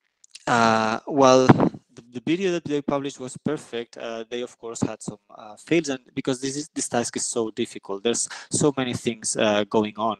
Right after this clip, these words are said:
here. And again, uh, this is a private company, so the things that they're using are not, uh, are not usually public.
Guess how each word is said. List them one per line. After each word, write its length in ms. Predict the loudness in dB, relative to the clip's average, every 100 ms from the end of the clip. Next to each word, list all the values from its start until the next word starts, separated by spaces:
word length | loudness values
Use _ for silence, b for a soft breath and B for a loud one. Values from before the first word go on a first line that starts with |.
| -10
here. 340 | -12 -8 -8 B B B B _
And 280 | 2 2 2
again, 420 | -4 0 2 2 -2
uh, 200 | -2 0
this 160 | 0
is 100 | 0
a 60 | 2
private 400 | 4 6 4 0
company, 400 | -4 -2 -2 -2
so 400 | -4 -2 0 -2 -4
the 240 | -10 -8 -6
things 180 | -6 -6
that 140 | -6
they're 100 | -4
using 400 | -6 -6 -10 -12 -16 -20 -10
are 180 | -8 -8 -10
not, 280 | -16 -12 -12
uh, 380 | -10 -8 -8 -10 -14
are 80 | -16
not 220 | -18 -8
usually 280 | -8 -6 -2
public. 400 | 2 2 2 -6